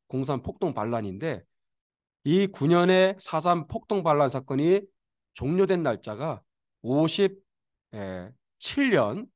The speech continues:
사월 이 일 최후의 공비였던 그 오원건이라는 최후의 공비가 이제 생포되면서 종료가 됩니다. 그래서 사월 이 일을 기념해야 돼요. 그래서 저희는 이번에 달력에, 아, 사삼 반란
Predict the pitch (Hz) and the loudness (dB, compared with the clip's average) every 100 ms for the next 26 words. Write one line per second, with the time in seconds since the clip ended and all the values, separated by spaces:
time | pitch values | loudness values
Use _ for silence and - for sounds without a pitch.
0 | _ - - 170 170 165 214 208 143 160 | _ -16 -12 -4 0 2 0 -2 -4 0
1 | 151 117 87 _ _ _ _ - - 202 | 2 2 -2 _ _ _ _ -16 -4 2
2 | 185 180 175 131 135 120 101 156 120 98 | 2 2 -2 -2 0 -2 -2 -8 -8 -8
3 | 92 - 120 135 170 202 202 175 143 131 | -12 -10 -2 4 4 4 2 2 2 0
4 | 113 - _ _ _ _ _ _ - 196 | -2 -8 _ _ _ _ _ _ -8 0
5 | 185 180 170 131 127 127 135 107 110 110 | 2 2 0 -4 -2 0 -2 -2 -4 -4
6 | 156 254 - 220 160 120 95 180 226 - | -8 -8 -2 0 2 0 -2 -2 -4 -6
7 | - 123 190 208 147 92 82 147 113 - | -6 0 2 2 0 -2 -8 -10 -12 -8
8 | 123 127 127 131 _ _ _ _ - - | -6 -4 -4 -6 _ _ _ _ -18 -2
9 | 190 214 240 147 143 208 240 214 131 131 | 2 4 4 2 0 2 2 0 -2 -4
10 | 120 98 82 110 98 92 113 95 131 143 | -2 -6 -8 -10 -12 -10 -10 -6 -2 0
11 | 151 127 131 143 135 117 113 110 151 110 | 0 0 0 0 -2 -4 -6 -4 -6 -8
12 | _ _ _ _ _ _ _ _ _ 113 | _ _ _ _ _ _ _ _ _ -12
13 | 107 101 98 147 147 160 160 156 - 139 | -10 -10 -6 -4 0 2 2 0 0 2
14 | 160 190 254 | 4 2 2